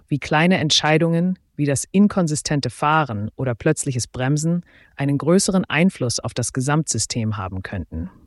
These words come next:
Abschließend, das Nagel-Schreckenberg-Modell zeigt uns, dass selbst hinter alltäglichen Dingen wie dem Verkehrsfluss faszinierende Wissenschaft steckt. Hier in der Verschmelzung von Physik, Mathematik und Technik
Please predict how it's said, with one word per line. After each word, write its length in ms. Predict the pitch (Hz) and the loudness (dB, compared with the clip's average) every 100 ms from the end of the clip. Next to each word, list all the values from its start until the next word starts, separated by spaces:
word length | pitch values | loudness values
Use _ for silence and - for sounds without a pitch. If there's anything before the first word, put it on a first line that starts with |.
| _ _ _ _ | _ _ _ _
Abschließend, 760 | - - - 190 - 226 254 - | 0 2 2 0 0 -2 -2 -8
das 200 | - 143 | -6 2
Nagel-Schreckenberg-Modell 1200 | 185 226 262 - 180 - 151 135 - 135 123 123 | 4 6 4 4 2 2 2 2 2 0 2 0
zeigt 400 | 131 - 156 160 | 0 2 2 2
uns, 320 | 160 170 175 - | 0 0 0 -4
dass 260 | 113 - | -4 -2
selbst 360 | 143 151 - - | 2 2 2 -2
hinter 320 | 147 127 - | 0 0 0
alltäglichen 760 | 143 175 - 165 160 151 139 | 2 2 2 0 0 -2 0
Dingen 500 | 131 147 151 147 151 | 0 0 0 -2 -4
wie 80 | 123 | -6
dem 180 | 107 107 | -4 -6
Verkehrsfluss 1000 | - 107 - 160 170 - 185 185 - - _ - _ | -8 -8 0 2 2 0 0 0 -2 -8 _ -20 _
faszinierende 880 | - 170 - - 151 147 147 147 131 | -2 0 0 -2 0 0 0 0 0
Wissenschaft 520 | 143 123 - 101 - | -2 -2 -4 -6 -6
steckt. 480 | - 87 - - - _ _ _ _ | -6 -6 -12 -16 -16 _ _ _ _
Hier 380 | - 180 180 | -2 2 4
in 100 | 170 | 2
der 100 | 147 | 0
Verschmelzung 720 | 131 123 - 147 160 - 180 160 | -2 -2 0 4 4 4 0 -2
von 220 | 120 113 | -4 -4
Physik, 640 | - 131 147 170 - - - | -2 -2 2 0 -2 -18 -8
Mathematik 640 | 127 127 131 117 - 165 - | -6 -2 -2 0 -2 -2 -4
und 180 | 117 - | -6 -2
Technik 560 | 147 143 170 165 - | -2 0 -2 -2 -4